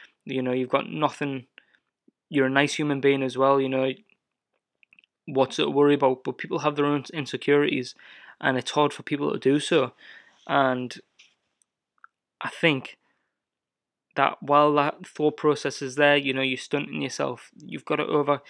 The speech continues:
if you're not happy with yourself and with the work that you're providing,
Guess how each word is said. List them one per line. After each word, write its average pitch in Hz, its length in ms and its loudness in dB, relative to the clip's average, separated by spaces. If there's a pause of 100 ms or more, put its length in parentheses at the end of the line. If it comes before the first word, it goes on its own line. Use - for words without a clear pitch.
(180)
if - 160 -6
you're 156 120 2
not 147 160 2
happy 147 220 -2
with 139 160 -2
yourself 135 460 -2 (180)
and 135 440 0 (120)
with 147 180 -6
the 135 60 -2
work 139 280 0
that 147 100 2
you're 135 140 -4
providing, 135 640 0